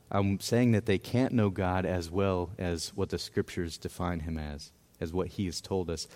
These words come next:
who he is. So the order of salvation is this. If you're taking notes, you have, uh, first, you have the foreknowledge, predestination, or the election,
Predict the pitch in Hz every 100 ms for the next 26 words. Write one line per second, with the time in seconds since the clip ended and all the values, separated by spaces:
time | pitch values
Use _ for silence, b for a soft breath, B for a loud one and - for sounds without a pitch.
0 | B B B B B - 120 110 107 98
1 | 76 - - - _ - _ _ _ _
2 | _ _ _ _ _ - - - 139 143
3 | 143 160 156 - 131 123 139 - 135 120
4 | 98 95 104 82 - - - - _ _
5 | _ _ _ _ - - - 98 - 107
6 | 98 98 110 - - - B B - 110
7 | 110 107 98 - B B B 98 92 87
8 | - 120 180 - - 117 120 104 104 -
9 | 123 127 123 131 151 160 - - - _
10 | - 135 131 123 120 - 113 107 127 139
11 | 127 113 107 101 95 95 98 117 - 135
12 | 160